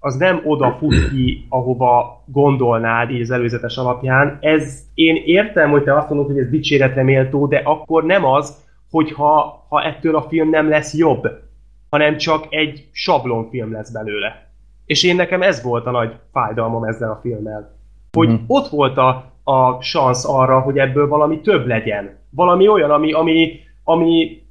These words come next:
Speaker 1: okosabb, jobb. De nem, ez ugyanolyan, mint az összes többi ilyen jellegű vígjáték. Nem mondom, hogy annyira katasztrofális volt, nem, nem, tehát én,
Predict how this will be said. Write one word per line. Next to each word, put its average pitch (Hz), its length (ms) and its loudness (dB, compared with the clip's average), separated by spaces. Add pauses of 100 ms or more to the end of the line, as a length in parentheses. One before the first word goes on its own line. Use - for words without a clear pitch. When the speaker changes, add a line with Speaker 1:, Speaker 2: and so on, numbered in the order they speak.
Speaker 1:
okosabb, 131 680 -2
jobb. 151 400 2 (460)
De 165 80 -2
nem, 165 360 0
ez 165 280 -2
ugyanolyan, 139 540 2
mint 123 160 0
az 135 100 0
összes 120 500 -4 (160)
többi 123 480 -2
ilyen 113 180 0
jellegű 107 440 -2
vígjáték. 104 760 -10 (140)
Nem 349 160 0
mondom, 196 340 4
hogy 185 220 2 (200)
annyira 143 440 0
katasztrofális 139 840 -2
volt, 131 400 0
nem, 156 220 -2
nem, 123 220 -2
tehát 123 180 -4
én, 139 280 -4